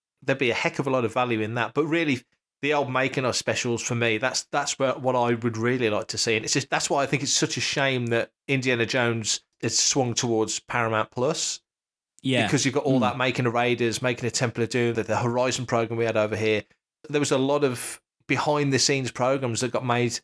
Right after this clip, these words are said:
Speaker 1: here in the U K. There was a couple about Empire. They sort of delved into the making of that doesn't get seen very much and I crop up on YouTube hit every now and again. But there was loads for indie. I don't know if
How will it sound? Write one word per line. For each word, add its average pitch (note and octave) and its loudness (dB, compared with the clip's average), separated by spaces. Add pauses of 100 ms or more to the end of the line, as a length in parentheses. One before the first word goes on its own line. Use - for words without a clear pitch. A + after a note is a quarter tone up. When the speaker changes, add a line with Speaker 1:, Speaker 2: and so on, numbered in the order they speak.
(160)
Speaker 1:
here B2 2
in A#2+ 2
the A#2 0
U A#2 2
K. G2 0 (300)
There C#3+ 2
was A#2+ 2
a A#2 -4
couple - -2
about G#2+ 0
Empire. A#2+ -2 (240)
They B2 0
sort D3 0
of B2 -4
delved B2 0
into A#2 -4
the B2 0
making A#2 -2
of A2 -2 (160)
that B2 0 (340)
doesn't A#2+ -2
get B2+ 0
seen C3 2
very A2+ 2
much A2 -4
and A#2 -2
I - -8
crop - -2
up A#2+ -2
on G#2+ -2
YouTube A#2 0
hit G#2+ -2
every A#2 -2
now G#2+ 0
and G#2+ -4
again. G2+ -6 (300)
But D3+ 0
there D3+ 0
was D3 -4
loads D#3+ 0
for A#2+ -2
indie. A2 -2 (320)
I C3 0
don't D3 -2
know C3 0
if B2+ 0